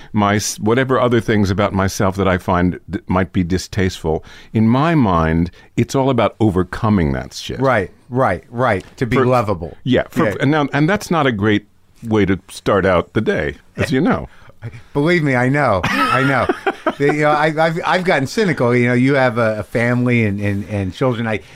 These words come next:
Speaker 2: you know, when you talk about not having children, for me, it was really like, yeah, I'm too anxious, I'm too worried, I'm too nervous, I'm too panicky. I am self-absorbed,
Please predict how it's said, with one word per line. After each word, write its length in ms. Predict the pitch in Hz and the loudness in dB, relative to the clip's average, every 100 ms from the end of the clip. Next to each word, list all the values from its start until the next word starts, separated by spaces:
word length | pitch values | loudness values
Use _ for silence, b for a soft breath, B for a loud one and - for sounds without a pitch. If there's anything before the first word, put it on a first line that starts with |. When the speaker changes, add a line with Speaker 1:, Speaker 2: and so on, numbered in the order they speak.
| B - | B -2
Speaker 2:
you 80 | |
know, 80 | 123 | 0
when 120 | 123 | 2
you 60 | 120 | 0
talk 280 | 139 135 - | 0 -2 0
about 180 | 120 113 | 0 0
not 180 | 113 107 | 0 0
having 220 | 101 104 | -2 -4
children, 420 | - 214 131 120 | 0 0 2 0
for 140 | 123 | 0
me, 420 | 127 214 170 135 123 B B | 0 2 4 2 0 B B
it 60 | 123 | 0
was 240 | 131 123 | 0 0
really 400 | 135 143 143 135 | 0 2 2 2
like, 220 | 131 117 | 2 2
yeah, 120 | 135 | 0
I'm 120 | 131 127 | 0 -2
too 180 | 165 | 0
anxious, 420 | 147 139 - 135 - | 0 0 -2 -6 -4
I'm 80 | |
too 140 | 110 139 | -2 -2
worried, 320 | 113 123 123 | 0 2 2
I'm 80 | 110 | 0
too 140 | 127 | -2
nervous, 340 | 113 117 110 90 | 0 0 -2 -8
I'm 80 | |
too 120 | - 92 | -10 -6
panicky. 460 | 117 120 117 117 B B | -2 -2 -2 -4 B B
I 120 | 127 147 | -2 0
am 180 | 202 | 0
self-absorbed, 840 | - 170 131 113 92 101 101 113 139 | 0 0 0 -4 -8 -2 0 -2 -6